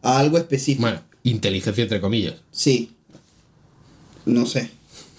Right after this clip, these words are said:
Speaker 1: Eh, y a la final los que, los que andan así de civil uno sabe ya. Porque son muy, <coughs> son muy evidentes. Ajá, andan de civil, pero cargan, andan en camisa.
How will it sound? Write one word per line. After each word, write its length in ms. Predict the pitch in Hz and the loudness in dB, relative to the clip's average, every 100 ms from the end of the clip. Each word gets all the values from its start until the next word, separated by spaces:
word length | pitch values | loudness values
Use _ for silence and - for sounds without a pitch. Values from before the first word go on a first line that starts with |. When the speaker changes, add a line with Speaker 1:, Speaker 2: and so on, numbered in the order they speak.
| - | -2
Speaker 1:
Eh, 760 | 123 135 131 127 127 123 123 - _ - | 2 4 4 4 4 2 -2 -10 _ -2
y 100 | 131 | 2
a 60 | 135 | 2
la 120 | 135 | 0
final 320 | 139 135 165 | 0 2 2
los 100 | 175 | 2
que, 300 | 160 139 120 120 | 2 0 0 -2
los 140 | 127 | -2
que 100 | 127 | 0
andan 220 | 131 165 | 2 2
así 180 | 151 139 | 0 0
de 80 | 147 | 0
civil 300 | 135 147 165 | 2 2 4
uno 180 | 135 123 | 2 0
sabe 320 | - 117 113 | -2 -4 -4
ya. 200 | 110 - _ - - | -4 -8 _ -20 -2
Porque 220 | 143 175 | 2 2
son 200 | - 196 | 4 6
muy, 160 | 226 240 - - | 6 6 4 2
<coughs> 180 | 185 - | -2 -2
son 180 | 151 | 0
muy 140 | 170 226 | 2 2
evidentes. 560 | 214 170 185 - - - _ _ - | 2 2 2 -2 -10 -18 _ _ -10
Ajá, 340 | 131 151 - - | -2 0 -2 0
andan 320 | 131 160 196 | 2 4 4
de 80 | 190 | 4
civil, 380 | 160 175 226 226 | 4 2 2 2
pero 240 | 156 135 | 0 0
cargan, 360 | 147 135 165 - | -2 0 -2 -2
andan 280 | 139 135 147 | 2 4 4
en 140 | 170 | 2
camisa. 560 | 214 208 190 - 165 | 2 2 2 0 -4